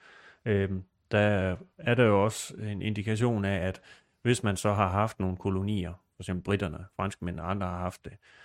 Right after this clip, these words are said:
og så man lige pludselig siger, "Nå, jamen, øh, lad os nu så sørge for, at I skal være selvstændige i et land," så trækker de simpelthen nogle nye grænser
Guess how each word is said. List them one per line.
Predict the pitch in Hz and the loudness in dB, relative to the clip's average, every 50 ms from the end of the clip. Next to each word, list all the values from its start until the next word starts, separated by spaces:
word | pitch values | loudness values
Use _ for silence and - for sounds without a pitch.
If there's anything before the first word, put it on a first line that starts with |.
| - - - _ - | -20 -20 -20 _ -6
og | 127 117 | -2 2
så | 123 | 2
man | 120 117 113 | 4 4 4
lige | 110 120 110 | 4 2 2
pludselig | - 120 110 - 104 104 | 2 0 0 0 -2 -4
siger, | - - 104 104 104 98 | -2 0 0 0 0 0
"Nå, | 87 113 139 160 151 113 | 0 0 0 2 4 4
jamen, | 95 85 85 87 82 | 2 2 0 -2 -4
øh, | 82 85 73 - 120 | -6 -6 -6 -6 -4
lad | 107 104 | -2 0
os | 104 107 - | 0 0 -2
nu | 139 135 | -4 -2
så | 117 123 120 | 0 -2 -2
sørge | 113 - 123 123 123 | 2 2 4 4 4
for, | 120 - 101 101 | 4 4 4 4
at | 95 | 4
I | 92 104 | 2 0
skal | 107 - - 85 | -2 -2 -2 -2
være | 82 87 | 0 -2
selvstændige | 92 - 107 113 - - 98 87 92 98 | 0 0 -2 -2 -2 -2 -4 -2 -2 0
i | |
et | 101 | 0
land," | 90 90 92 | 0 -2 -2
så | 92 117 | -4 -6
trækker | - - - 131 135 135 127 110 | -8 -4 0 0 2 2 2 0
de | 92 | -2
simpelthen | 95 - - 131 - - - 120 - - | -2 0 0 -2 -2 0 -4 -4 -2 0
nogle | 107 101 104 104 | -2 0 0 2
nye | 104 113 117 | 2 2 0
grænser | 107 - 92 98 117 - - - | 2 0 0 0 0 -2 -4 -8